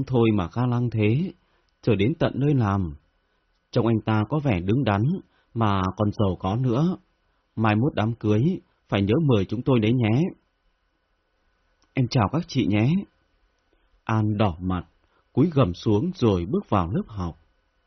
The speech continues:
Con bé này, có vậy thôi mà cũng mắc cỡ nữa, đúng là trẻ con mà. Chẳng ai biết được điều gì đang xảy ra với An, ngay cả mẹ cô.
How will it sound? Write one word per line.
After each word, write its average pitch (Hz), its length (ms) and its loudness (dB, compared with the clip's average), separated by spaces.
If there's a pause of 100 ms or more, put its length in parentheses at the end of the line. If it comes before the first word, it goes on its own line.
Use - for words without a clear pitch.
(520)
Con 104 220 2
bé 98 180 0
này, 98 460 0 (360)
có 185 120 -2
vậy 135 260 2
thôi 170 100 0
mà 110 260 0
cũng 139 220 -6
mắc 175 200 0
cỡ 120 240 0
nữa, 143 380 0 (360)
đúng 135 200 0
là 92 380 0
trẻ 110 120 -2 (120)
con 135 240 0
mà. 95 220 0 (2000)
Chẳng 92 240 -2
ai 117 200 -2
biết 196 200 -2
được 113 220 0
điều 104 200 0
gì 95 360 -2
đang 151 160 -4 (100)
xảy 87 160 -2
ra 123 240 -2
với 123 240 -2
An, 110 200 -2 (520)
ngay 143 240 0
cả 98 240 -4
mẹ 85 320 -6
cô. 110 420 -2